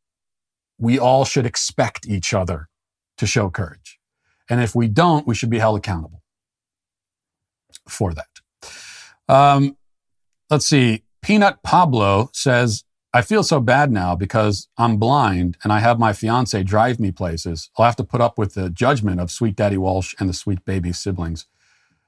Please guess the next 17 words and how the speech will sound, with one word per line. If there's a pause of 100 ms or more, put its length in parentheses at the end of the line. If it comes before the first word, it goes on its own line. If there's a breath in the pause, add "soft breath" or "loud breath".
(120)
Well,
I
hate
to
say
it,
but,
um, (800)
you
know,
just
as
I (680)
know
that,
uh,
that